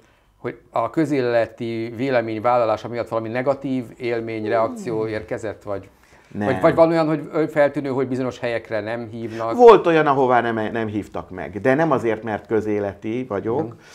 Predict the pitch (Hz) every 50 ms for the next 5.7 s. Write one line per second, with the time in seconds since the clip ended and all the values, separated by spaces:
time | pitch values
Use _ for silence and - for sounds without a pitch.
0 | - - - _ - 120 120 117 117 120 113 - 135 139 127 120 110 104 107 -
1 | 107 107 110 110 107 107 - - 135 123 104 95 92 - - 90 85 85 - 87
2 | 82 76 76 78 73 67 - - - 98 85 80 - - 80 62 60 - - 71
3 | 67 65 78 87 - _ _ _ _ _ _ _ _ - 101 87 82 87 76 78
4 | 69 - - 78 76 - - - - - - - - - - - - - - -
5 | - - - - - - - - - _ - - - -